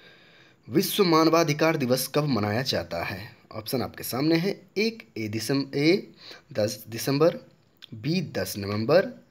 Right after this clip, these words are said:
सी बीस जनवरी, डी दस जुलाई। तो बताइए दोस्तों, ये सिंपल सा सवाल है। तो इसका जवाब होगा दोस्तों ऑप्शन ए,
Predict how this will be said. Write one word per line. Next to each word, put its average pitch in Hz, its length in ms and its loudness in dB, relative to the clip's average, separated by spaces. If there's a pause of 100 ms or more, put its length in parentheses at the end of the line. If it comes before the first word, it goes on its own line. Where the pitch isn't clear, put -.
(240)
सी 226 340 0
बीस 127 520 -2
जनवरी, 117 540 0 (360)
डी 139 280 -2
दस 104 420 -6
जुलाई। 120 280 0 (640)
तो 104 80 -12
बताइए 104 260 -4
दोस्तों, 123 300 0
ये 110 60 -2
सिंपल 107 320 -8
सा 113 100 -10
सवाल 127 300 -2
है। 220 120 -6 (880)
तो 143 80 2
इसका 104 220 -2
जवाब 117 240 2
होगा 135 180 4
दोस्तों 135 300 0
ऑप्शन 147 480 -2
ए, 160 120 4